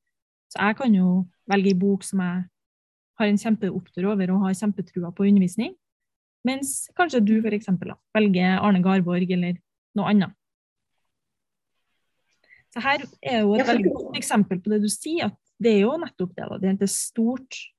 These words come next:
Speaker 1: handlingsrom lokalt, og jeg i hvert fall mener jo at det både har noen fordeler, og det peker på noen utfordringer. Men der kan jo kanskje du også si litt om hvordan utfordringer dere kjenner på i skolen, eller hva tenker du er liksom utfordringer med det her?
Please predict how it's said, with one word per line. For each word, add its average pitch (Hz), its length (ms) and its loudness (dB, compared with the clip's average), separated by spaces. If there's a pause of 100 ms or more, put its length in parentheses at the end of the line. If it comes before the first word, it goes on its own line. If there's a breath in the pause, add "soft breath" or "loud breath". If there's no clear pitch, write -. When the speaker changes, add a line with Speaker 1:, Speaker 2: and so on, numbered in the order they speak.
Speaker 1:
handlingsrom 196 720 2 (560)
lokalt, - 460 -4 (340)
og 190 140 -6
jeg 208 80 -2
i 269 80 0
hvert 330 140 -6
fall 220 140 0
mener 220 240 0
jo 180 80 -2
at 180 100 -16
det 185 140 -2
både 190 300 -2
har 180 120 0
noen 196 160 2
fordeler, 185 500 -4 (680)
og 196 280 0
det 202 100 -2
peker 214 240 -4
på 180 100 -4
noen 180 200 0 (200)
utfordringer. 180 720 -2 (720)
Men 220 120 4
der 254 140 4
kan 339 140 -4
jo 233 80 0
kanskje 220 240 -2
du 185 120 0
også 165 200 -8
si 247 120 -4
litt 240 200 -4
om 220 80 6 (320)
hvordan 196 320 2
utfordringer 170 520 -4
dere 180 360 -6 (1500)
kjenner 311 280 -2
på 269 100 -2
i 262 60 -4
skolen, 254 360 0
eller 208 140 2
hva 214 160 -2
tenker 226 260 0
du 196 100 2
er 240 160 -4
liksom 262 240 -8
utfordringer 190 480 -2
med 214 140 0
det 233 100 -4
her? 254 140 -8